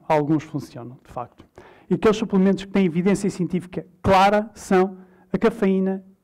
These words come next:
a creatina e o bicarbonato. Há uns promissores, mas não têm uma evidência científica tão forte. Eu destaco um deles,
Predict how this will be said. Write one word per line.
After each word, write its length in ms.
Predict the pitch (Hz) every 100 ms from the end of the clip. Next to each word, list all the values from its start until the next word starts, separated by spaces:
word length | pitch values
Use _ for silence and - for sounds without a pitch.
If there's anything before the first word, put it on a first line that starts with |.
| _
a 80 | -
creatina 680 | 190 185 180 180 175 165 165 - -
e 80 | 170
o 60 |
bicarbonato. 680 | 160 160 147 127 123 - _ -
Há 100 | 220
uns 200 | 247 240
promissores, 840 | - 226 220 - 233 220 220 - -
mas 160 | - 175
não 140 | 175
têm 260 | 160 180 175 - -
uma 80 | 180
evidência 340 | 160 156 151 156
científica 520 | 160 151 156 - 165 _
tão 160 | - 160
forte. 440 | - 131 127 - - - - - -
Eu 80 | 247
destaco 400 | 240 247 202 233
um 60 |
deles, 420 | 170 147 139 -